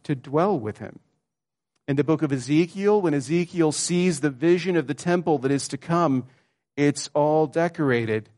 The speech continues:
with these palm branch motifs. So the palm branches should make you think of the temple. Not only that, remember the Feast of Tabernacles?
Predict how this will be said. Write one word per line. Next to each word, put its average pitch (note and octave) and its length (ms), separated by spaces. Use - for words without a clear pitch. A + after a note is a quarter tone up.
with C#3 180
these C#3 320
palm F3 480
branch A#2+ 640
motifs. - 1000
So C#3 340
the C3+ 120
palm G#3+ 280
branches C#3+ 540
should D3 220
make C3+ 260
you D3+ 100
think B2+ 340
of A#2+ 360
the C#3+ 100
temple. - 560
Not G3+ 180
only C4+ 260
that, C3 340
remember G#3+ 360
the F#3+ 120
Feast G#3+ 320
of D3+ 100
Tabernacles? E3 1000